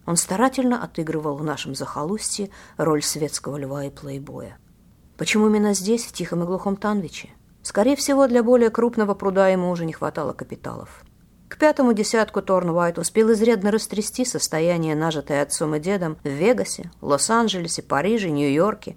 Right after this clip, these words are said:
и прочих ярмарочных карусельках. В сорок шесть он вернулся, купил долю в рыбзаводе, перестроил отцовский особняк в георгианском стиле, добавив к нему нелепые башенки.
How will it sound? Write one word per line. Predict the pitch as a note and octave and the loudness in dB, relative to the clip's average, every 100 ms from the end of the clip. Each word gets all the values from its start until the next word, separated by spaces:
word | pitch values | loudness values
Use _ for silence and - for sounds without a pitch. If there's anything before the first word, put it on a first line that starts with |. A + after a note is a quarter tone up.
| _ | _
и | C4 | -6
прочих | - G#3 - - | -2 -2 -2 -2
ярмарочных | D#3 D3+ C#3+ - C#3+ - | -2 -2 -6 -8 -12 -10
карусельках. | D#3 C#3 - C#3+ - - - - _ _ _ - | -8 -8 -10 -12 -12 -14 -16 -20 _ _ _ -2
В | |
сорок | G3 G#3+ - | 2 2 2
шесть | C4 A#3 | 0 0
он | E3 | -2
вернулся, | D3+ E3+ A3+ B3+ - A3 _ _ _ | 0 0 -2 -4 -12 -18 _ _ _
купил | - B3 D4 B3 | 0 2 4 4
долю | G#3 A#3+ G3+ | 6 4 4
в | |
рыбзаводе, | G3+ F3+ F#3+ F#3+ F#3 F3 F3 _ _ _ _ - | -2 0 2 2 0 -8 -12 _ _ _ _ 2
перестроил | G3 A3 C4+ D4+ B3 | 4 4 4 6 6
отцовский | G3 G3+ F#3 - | 4 0 -2 -2
особняк | - - E3 F3 D3+ | 0 0 -2 -2 0
в | |
георгианском | D#3+ D#3 D#3+ D3+ C#3+ - C#3+ | 0 0 0 -2 -2 -4 -4
стиле, | - - A#3 G#3 _ | -4 -6 -8 -10 _
добавив | - E3+ E3+ E3+ | -2 4 4 4
к | - | 0
нему | E3 D#3 | -2 0
нелепые | D#3+ E3+ D#3 E3+ | 0 0 0 -2
башенки. | D#3+ D#3+ D#3 D#3 D#3+ | -2 -4 -6 -12 -14